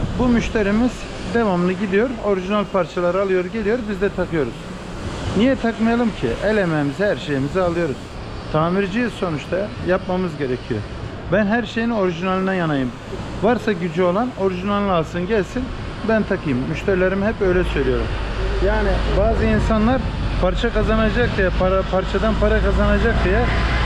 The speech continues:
dandik parçaları arabalara döşüyorlar. Arabanın orijinalliği tamamen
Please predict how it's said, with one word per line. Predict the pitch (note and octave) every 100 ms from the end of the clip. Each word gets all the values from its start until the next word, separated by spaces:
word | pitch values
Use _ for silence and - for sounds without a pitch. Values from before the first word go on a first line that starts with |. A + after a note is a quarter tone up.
| -
dandik | F3+ G3+ A3+ -
parçaları | G#3+ - G#3+ G#3+
arabalara | G#3 G3+ G3+ G#3 G#3+ F#3+
döşüyorlar. | G3+ - A#3 A3+ C4+ - - - - -
Arabanın | E3 F#3+ G3 A#3
orijinalliği | A3+ G#3 F3 G#3+ G3+ G#3 B3+ B3
tamamen | G#3+ G#3+ G3+ A#3